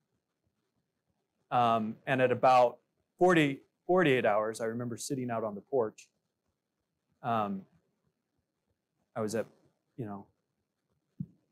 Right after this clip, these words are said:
my family's house, and we were living off of food storage. We didn't have food. I had gotten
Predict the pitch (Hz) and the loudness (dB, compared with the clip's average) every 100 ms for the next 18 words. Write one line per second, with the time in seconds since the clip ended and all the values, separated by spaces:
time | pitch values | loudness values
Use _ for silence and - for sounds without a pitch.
0 | _ _ _ _ _ 131 110 - 120 117 | _ _ _ _ _ -4 -4 -2 -2 -2
1 | 110 - - - 117 104 113 - - 104 | -4 -8 -12 -4 0 0 -2 -10 -18 -18
2 | - _ - 113 107 113 120 117 101 117 | -20 _ -12 -8 -6 -4 -4 -4 -6 -10
3 | - 110 98 - 101 98 107 110 - 110 | -14 -14 -14 -14 -12 -12 -16 -18 -16 -16
4 | - - 104 101 104 _ _ _ _ _ | -16 -12 -12 -12 -16 _ _ _ _ _
5 | _ _ 113 107 101 - 101 101 107 | _ _ -10 -8 -8 -4 -4 -4 -8